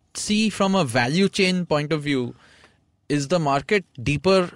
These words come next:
and is it still that big and valuable? Like, what's your outlook? I know as a noble cause, it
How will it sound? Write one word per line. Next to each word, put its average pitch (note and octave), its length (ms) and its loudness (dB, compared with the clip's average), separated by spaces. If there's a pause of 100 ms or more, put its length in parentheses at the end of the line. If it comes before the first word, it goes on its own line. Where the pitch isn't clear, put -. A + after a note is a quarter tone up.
(500)
and D3+ 380 -2 (360)
is C#3 140 -2
it F3 160 -2
still - 380 -2
that C#3 400 -2
big D3 180 0
and D3+ 180 -2
valuable? B2+ 380 -2
Like, C3+ 240 -4
what's D#3 180 -4
your F3+ 140 0
outlook? B2 340 -2
I C#3+ 120 -2
know F#3+ 200 -2 (300)
as E3+ 160 4
a F#3 80 2
noble E3+ 340 2
cause, D#3+ 380 2
it E3 120 -4